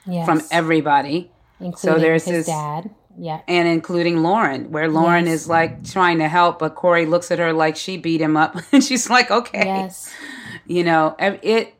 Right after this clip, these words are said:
Speaker 1: it's, it's that thing, like, when you don't have the capacity, just as you said, to do your work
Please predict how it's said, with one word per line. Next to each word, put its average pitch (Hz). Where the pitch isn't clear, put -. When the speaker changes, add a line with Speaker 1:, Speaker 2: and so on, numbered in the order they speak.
Speaker 1:
it's, -
it's 262
that 285
thing, 233
like, 190
when 190
you 196
don't 202
have 202
the 175
capacity, 165
just 160
as 160
you 160
said, 156
to 165
do 165
your 165
work 170